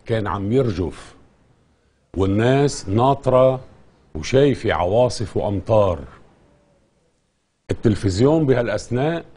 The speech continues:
كان عم يعرض تقرير مصور عن اللاجئين السوريين بلبنان. كنا عم نشوف مجموعات ساكنة تحت جسر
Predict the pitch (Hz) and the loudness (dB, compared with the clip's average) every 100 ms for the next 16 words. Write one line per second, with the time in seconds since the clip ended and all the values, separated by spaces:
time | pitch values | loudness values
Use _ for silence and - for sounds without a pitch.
0 | _ _ _ _ - 131 120 95 110 139 | _ _ _ _ -2 -2 0 -4 -4 -4
1 | 120 90 - 107 - 147 156 123 95 123 | -4 -6 -6 -8 0 4 4 2 0 0
2 | 120 113 113 107 - - - _ _ - | 2 2 0 -2 -6 -20 -20 _ _ -6
3 | 110 113 101 127 107 107 120 135 98 - | -2 0 2 2 2 -2 0 0 0 -2
4 | 107 101 95 107 110 90 95 87 92 85 | -2 0 0 2 0 0 0 0 -2 -4
5 | 71 - - _ - _ _ _ _ _ | -8 -14 -20 _ -20 _ _ _ _ _
6 | _ _ _ _ 156 175 127 127 107 190 | _ _ _ _ 0 2 2 0 -4 -2
7 | 185 - 135 107 113 110 139 165 160 - | -4 -2 -4 -2 -2 0 -2 -4 -8 -16
8 | - - _ _ _ _ _ - 156 165 | -20 -20 _ _ _ _ _ -2 2 2
9 | 165 120 110 104 107 80 143 - 139 | 2 -2 -2 -4 -4 -2 -4 0 -2